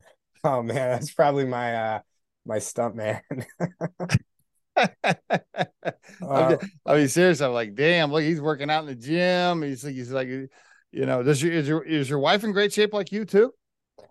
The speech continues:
Speaker 1: Uh, yeah, she's, uh, she's a smoke show. <laughs> No, she's,
Speaker 2: <laughs>
Speaker 1: <laughs> I'm just kidding. That's a weird term. Uh, no, she, yeah, she's, she's in incredible shape. She's a much better athlete than I'll ever be.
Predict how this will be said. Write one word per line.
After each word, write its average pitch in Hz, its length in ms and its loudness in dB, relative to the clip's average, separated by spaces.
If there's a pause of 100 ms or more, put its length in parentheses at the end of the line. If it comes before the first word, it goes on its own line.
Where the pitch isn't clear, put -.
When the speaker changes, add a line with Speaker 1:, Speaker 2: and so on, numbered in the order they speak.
(300)
Speaker 1:
Uh, 131 320 0
yeah, 127 240 2
she's, 135 320 -2
uh, 123 220 6
she's 139 180 -2
a 120 60 -4
smoke 143 300 -4
show. 110 320 -4 (280)
<laughs> - 560 -10
No, 202 300 6
she's, 147 140 4
Speaker 2:
<laughs> 180 240 4
Speaker 1:
<laughs> - 40 -20
I'm 170 200 2
just - 160 -2
kidding. 104 260 -2
That's 127 240 0
a 123 120 -4
weird 117 640 -6
term. 113 360 0
Uh, 131 340 4 (440)
no, 147 200 4
she, - 120 -6
yeah, 151 280 6
she's, 170 420 0
she's 165 260 -4
in 160 60 0
incredible 139 380 4
shape. 98 240 -8
She's 127 160 -10
a 127 60 -2
much 135 240 0
better 120 200 2
athlete 104 400 -2
than 107 100 -6
I'll 98 160 -4
ever 95 200 -8
be. 92 240 -14